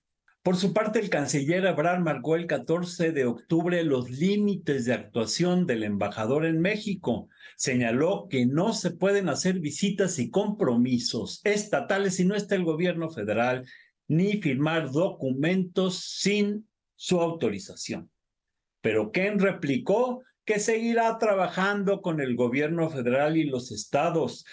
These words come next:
Sostuvo que trabajamos con los estados, lo hacemos a la luz, no tenemos secretos. Agregó que el gobierno federal sabe y les informamos de lo que hacemos en Zacatecas y en todos los estados.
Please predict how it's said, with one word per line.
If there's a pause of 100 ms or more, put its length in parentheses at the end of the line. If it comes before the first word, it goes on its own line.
(120)
Sostuvo
que
trabajamos
con
los
estados,
lo
hacemos
a
la
luz,
no
tenemos
secretos. (460)
Agregó
que
el
gobierno
federal
sabe
y
les
informamos
de
lo
que
hacemos
en
Zacatecas (240)
y
en
todos
los
estados.